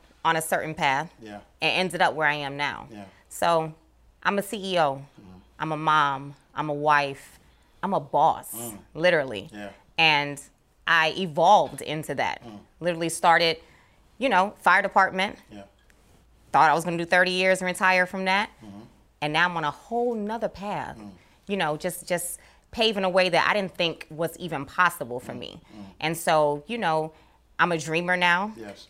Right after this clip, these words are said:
Speaker 1: Didn't do that before.
Speaker 2: Yeah.
Speaker 1: And I feel like I'm just setting a bar for other women to understand you can have a family.
Speaker 2: Yeah.
Speaker 1: You can have a successful marriage.
Speaker 2: Yeah.
Speaker 1: You can have a successful business or
Speaker 2: Mm.
Speaker 1: businesses.
Speaker 2: Mm.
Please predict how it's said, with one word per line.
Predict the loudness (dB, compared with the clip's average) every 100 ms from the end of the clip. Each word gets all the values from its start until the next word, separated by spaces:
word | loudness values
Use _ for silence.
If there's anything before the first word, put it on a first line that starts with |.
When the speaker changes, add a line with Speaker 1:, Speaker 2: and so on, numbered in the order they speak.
| -8
Speaker 1:
Didn't | -4 -4
do | -2
that | -2 -2
before. | -4 -4 0 0 -2
Speaker 2:
Yeah. | -12 -20 -12 -2
Speaker 1:
And | 0
I | 2
feel | 2
like | 2 2
I'm | -2
just | -4 -4 -2
setting | -2 -2
a | -2
bar | 4 6 6
for | 2 -2 -2 0 0
other | -2
women | -2 -2 -4 -4
to |
understand | -4 -4 -6 -6 -4 -2 -4
you | -6
can | -8 -10 -12 -16 _
have | 0 0 0
a |
family. | -2 0 0 -2 -10 -16 -18
Speaker 2:
Yeah. | -10
Speaker 1:
You | -4
can | 0
have | 0 0
a |
successful | -2 -6 -2 -2 -4 -6
marriage. | 0 2 2 0 -8 -12
Speaker 2:
Yeah. | -16 -16 -12
Speaker 1:
You | -10
can | -8 -4
have | -2 -2
a |
successful | -4 -10 -6 -6 -6 -8
business | -4 -4 -4 -8
or | -8
Speaker 2:
Mm. | -4
Speaker 1:
businesses. | -4 -6 -10 -4 -2 -2 -8
Speaker 2:
Mm. | -14